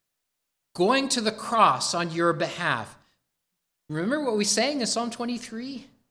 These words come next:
Remember the agony of what Christ went through and the enemies that ranged around him?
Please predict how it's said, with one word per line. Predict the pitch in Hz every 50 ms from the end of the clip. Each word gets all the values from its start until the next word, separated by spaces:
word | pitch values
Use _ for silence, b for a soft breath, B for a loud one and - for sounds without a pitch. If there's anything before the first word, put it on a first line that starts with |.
| _ _ _ _
Remember | 170 220 302 233
the | 196 165 -
agony | - 131 147 165 196 240 220 269 262 233 240 254 277 277 214
of | 160 156 160 156 147 135 127 131 - - - - - _
what | 151 151 151 151 - -
Christ | - - - 175 190 214 214 - - - 147
went | 135 131 139 156 196 202
through | - - - 180 175 190 220 240 226
and | 165 135 123 113 113
the | 117 110 104 b b b b b b b _ _ -
enemies | 151 165 190 208 208 214 220 226 208 180 147
that | 160 151
ranged | 165 151 131 131 139 147 165 196 220 226 220 220 214 214 - -
around | 170 139 117 120 127 117 131 151 175 185 185 -
him? | - 185 190 208 226 226